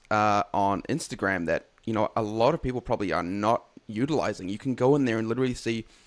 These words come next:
which stories, which posts, which reels are doing the best, and you can just replicate, duplicate that content, keep putting out the stuff that Instagram is telling you people wanna see.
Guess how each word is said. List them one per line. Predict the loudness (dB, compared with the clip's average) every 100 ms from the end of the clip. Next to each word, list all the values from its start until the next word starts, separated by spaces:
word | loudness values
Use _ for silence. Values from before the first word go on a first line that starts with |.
| _ _
which | -2 0 0 -2
stories, | 2 6 8 6 4
which | 0 0 -2
posts, | 4 6 6 0
which | -4 -4 -4
reels | 0 2 2 0 -4
are | -4
doing | 0 0 0
the |
best, | 2 6 6 4 -6 -18 -20 -20 _
and | -2 -2
you |
can | -2
just | -6 -6 -12
replicate, | -8 -2 0 0 0 0 0
duplicate | -4 -2 0 0 2
that | 0
content, | 0 -2 0 -2 -2 -4
keep | -8 -2
putting | 2 2
out | 2 -2
the |
stuff | -4 -4 0
that | -2 -2 _ _ _ _
Instagram | -4 -2 2 2
is | 2
telling | 0 2 4
you | 2
people | -2 -6
wanna | -4 -4
see. | -6 -8 -8 -8